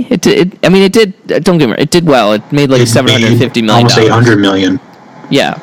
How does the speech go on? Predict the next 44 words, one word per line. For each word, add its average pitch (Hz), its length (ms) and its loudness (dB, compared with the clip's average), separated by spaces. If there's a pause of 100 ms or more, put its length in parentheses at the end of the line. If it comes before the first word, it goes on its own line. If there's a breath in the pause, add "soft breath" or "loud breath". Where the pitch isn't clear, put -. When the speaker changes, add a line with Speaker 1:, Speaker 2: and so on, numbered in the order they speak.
Speaker 1:
but, 156 100 0
like, 151 340 0 (140)
The 139 120 0
Rock 156 520 0
being 151 200 2
the 135 40 0
biggest 127 280 0
movie 127 160 0
star 123 200 -2
in 117 60 -2
the 113 60 -2
world 104 400 -2
and 113 160 -4
the 107 40 -4
fa-, - 420 -4
and 123 160 0
moving 143 260 0
into 131 200 -2
the 123 80 -2
Fast 127 400 -2
series, 104 400 -2
which 120 200 -6
is 117 220 0
Speaker 2:
We 151 120 4
get 156 220 2
it. 131 160 2
You 135 100 2
Speaker 1:
one - 20 4 (100)
of 147 60 2
Speaker 2:
don't 151 80 -2
Speaker 1:
the 139 60 2
Speaker 2:
like 127 200 0
The 117 60 0
Speaker 1:
biggest. 117 220 0
Speaker 2:
Rock. - 360 -4 (340 loud breath)
Speaker 1:
I 247 120 0
like 269 240 0
him. 104 240 -4 (100)
I 151 80 0
like 202 240 0
him 208 100 2
a 196 40 0
lot. 101 380 -2
Speaker 2:
Yeah. 147 140 0